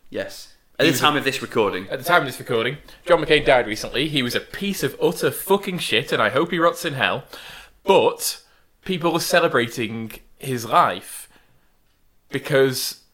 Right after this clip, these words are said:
Speaker 2: he was a dickbag most of the time, and every so often he'd stand up for a just cause. The politicians who spend their lives campaigning for what's right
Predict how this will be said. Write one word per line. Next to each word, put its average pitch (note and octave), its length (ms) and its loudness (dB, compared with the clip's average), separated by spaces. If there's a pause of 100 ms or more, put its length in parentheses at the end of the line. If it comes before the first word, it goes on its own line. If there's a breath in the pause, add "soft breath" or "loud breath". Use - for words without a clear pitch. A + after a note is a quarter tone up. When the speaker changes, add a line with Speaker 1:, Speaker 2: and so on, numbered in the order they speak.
Speaker 2:
he D#3+ 200 -6
was C3 100 -2
a B2+ 60 0
dickbag A#2+ 600 2
most B2+ 280 -2
of - 60 -12
the - 60 -4
time, D3 340 2
and G#2 100 -6 (100)
every D#3+ 340 0
so C#3 240 4
often A#2 360 0
he'd G#2+ 200 -4
stand A2+ 300 -2
up A2+ 140 -6
for A#2 100 -4
a G#2 60 -4
just - 280 -6
cause. C3+ 480 2 (300 loud breath)
The A#2+ 140 -2
politicians D#3+ 600 0
who C3+ 200 2
spend B2+ 260 0
their A#2+ 100 6
lives D3 400 4
campaigning B2+ 500 -2
for A#2+ 120 -4
what's A#2 260 0
right A#2 460 0